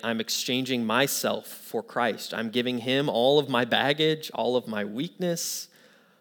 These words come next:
all of my failures, and I'm taking on all that Christ is in his victory,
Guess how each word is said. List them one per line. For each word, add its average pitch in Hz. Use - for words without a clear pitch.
all 120
of 123
my 107
failures, 151
and 120
I'm 110
taking 139
on 110
all 104
that 113
Christ -
is 101
in 104
his 101
victory, 135